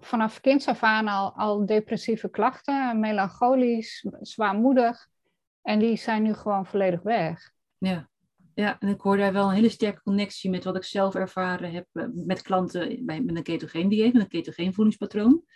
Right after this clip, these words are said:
Speaker 2: Ehm, in dat gaps boek, de, de eerste die, eh, die ik nu voor me heb liggen, de gele is dat, de, de Psychology Syndrome variant.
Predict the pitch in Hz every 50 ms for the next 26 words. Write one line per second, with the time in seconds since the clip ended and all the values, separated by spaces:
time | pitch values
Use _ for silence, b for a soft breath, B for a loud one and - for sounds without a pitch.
0 | b b b b b b b b _ - 190 185 185 185 180 180 180 180 180 165
1 | - 180 180 190 180 180 - 160 - 208 233 - - - - - 185 214 214 -
2 | 202 180 - 185 175 196 185 233 269 269 254 - 220 - 202 185 185 185 180 175
3 | 170 185 - 185 185 180 - 220 208 196 190 - 160 165 - 185 190 202 - -
4 | 202 202 202 185 170 160 160 - - 160 156 - - _ - 165 165 165 165 165
5 | 165 160 - - 165 - - _ _ _ _ _ _ _ - - 190 175 175 -
6 | - 233 226 220 214 - 180 165 - 175 165 165 156 160 156 156 160 160 - _
7 | _ - - 160 156 156 160 196 262 294 -